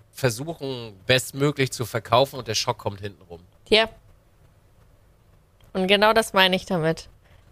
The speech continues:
Speaker 2: Da habe ich mir mal so auch Gedanken drüber gemacht, das ist so eigentlich, eigentlich so unangenehm. Also so
Speaker 1: Es
Speaker 2: von
Speaker 1: muss
Speaker 2: oben
Speaker 1: nicht
Speaker 2: betrachtet.
Speaker 1: es muss nicht unangenehm sein. <clears throat> Es muss nicht unangenehm sein. Also es kann schon seppen so.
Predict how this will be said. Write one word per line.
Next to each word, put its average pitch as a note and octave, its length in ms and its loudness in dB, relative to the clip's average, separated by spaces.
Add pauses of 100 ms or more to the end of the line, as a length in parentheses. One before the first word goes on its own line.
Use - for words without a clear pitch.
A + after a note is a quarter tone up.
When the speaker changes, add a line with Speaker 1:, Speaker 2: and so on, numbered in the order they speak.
(160)
Speaker 2:
Da F#3+ 80 6
habe A3 100 6
ich A#3 100 2
mir B3 60 0
mal G3+ 460 4
so G3+ 140 -2
auch G3+ 180 4
Gedanken G3 320 2
drüber F#3+ 160 2
gemacht, F3+ 220 2
das - 160 -4
ist G3 100 -6
so G3 140 0
eigentlich, G3+ 360 -2
eigentlich G#3+ 360 0
so B3+ 140 4
unangenehm. E3 920 2 (460)
Also F#3+ 460 4 (280)
so - 160 -2
Speaker 1:
Es A3 100 4
Speaker 2:
von F3+ 100 0
Speaker 1:
muss G#3 100 10
Speaker 2:
oben A#3+ 100 2
Speaker 1:
nicht G3+ 100 6
Speaker 2:
betrachtet. F3+ 640 2 (180)
Speaker 1:
es C3 140 0
muss D#3+ 220 -8
nicht F3+ 240 -6
unangenehm F#3+ 640 0
sein. F#3 400 2 (320)
<clears throat> G#3+ 540 2 (2000)
Es B2+ 100 2
muss F3+ 140 6
nicht G#3 140 2
unangenehm B2+ 540 2
sein. G2 180 2
Also A2 220 2
es A2+ 100 -4
kann C3+ 180 0
schon C#3+ 380 -4
seppen G#2+ 480 0
so. F2+ 460 -6